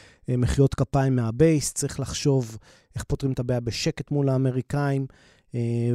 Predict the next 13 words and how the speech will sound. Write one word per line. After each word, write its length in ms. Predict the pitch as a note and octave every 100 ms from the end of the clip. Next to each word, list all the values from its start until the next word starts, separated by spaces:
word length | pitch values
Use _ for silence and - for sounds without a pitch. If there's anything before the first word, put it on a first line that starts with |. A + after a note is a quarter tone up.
| G#2
ולא 400 | B2 C3 D3+ D#3
מעל 520 | D3 C#3 C#3+ C#3+ C#3 B2+
גלי 320 | B2+ B2 C3
הטוויטר 960 | C3 A#2+ A#2 A#2 - C#3 C3+ D3 C#3 B2
ו-, 260 | G#2+ B2 A#2
ובהצהרות, 960 | A#2 A2+ A#2 - - A#2+ A#2+ C3+ _ C3+
אה, 120 | B2
כוחניות, 480 | - A2 B2 B2 B2+
כמו 160 | - A#2
שקרי 580 | - - B2+ B2+ B2+ B2
אמר 260 | B2 A#2
היום, 280 | A#2+ B2 B2+
שהוא 280 | - A2+